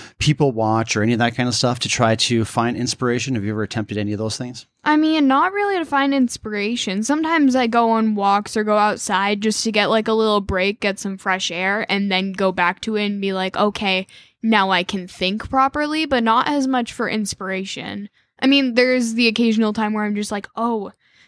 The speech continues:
Speaker 2: that color right there, that would be nice," or something like that, but just not knowing how to put it right. Like, if you have the base of your sketch or that type thing, then you're just like, "Okay, I don't know what colors I'm going to put on this." Then you're just like,
Speaker 1: Sure.
Speaker 2: "Oh,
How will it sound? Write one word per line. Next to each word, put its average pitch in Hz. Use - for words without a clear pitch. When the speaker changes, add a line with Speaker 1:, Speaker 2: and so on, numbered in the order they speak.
Speaker 2:
that 202
color 220
right 185
there, 185
that 202
would 240
be 190
nice," 175
or 202
something 196
like 185
that, 185
but 214
just 196
not 190
knowing 190
how 214
to 190
put 190
it 196
right. 226
Like, 196
if 196
you 202
have 185
the 190
base 175
of 190
your 180
sketch 180
or 190
that 185
type 196
thing, 202
then 208
you're 196
just 202
like, 220
"Okay, 196
I 208
don't 285
know 226
what 214
colors 233
I'm 175
going 165
to 170
put 214
on -
this." 214
Then 202
you're 214
just -
like, -
Speaker 1:
Sure. 247
Speaker 2:
"Oh, 277